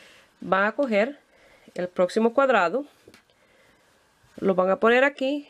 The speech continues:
y van a coser este, como mismo cosieron este, van a, estos dos aquí, van a coser estos dos hasta aquí, hasta el final. Cortan su hilo y pierden su colita. Después van a coger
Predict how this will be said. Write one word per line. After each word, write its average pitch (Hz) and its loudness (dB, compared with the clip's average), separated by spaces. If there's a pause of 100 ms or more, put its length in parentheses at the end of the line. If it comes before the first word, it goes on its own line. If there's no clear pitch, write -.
y 202 -6
van 202 2
a 208 -4
coser 208 -6
este, 208 -2
como 208 0
mismo 262 2
cosieron 285 -2
este, 254 -2
van 220 0
a, 220 -6
estos 214 -4
dos 240 0
aquí, 311 -4 (460)
van 208 2
a 220 -4
coser 214 -4
estos 202 -4
dos 233 0 (160)
hasta 180 -4
aquí, 240 -4 (400)
hasta 180 -2
el 180 0
final. 180 0 (360)
Cortan 190 0
su 269 0
hilo 247 2
y 240 -2
pierden 208 0
su 214 -2
colita. 165 -2 (460)
Después 233 2
van 233 0
a 226 -4
coger 226 0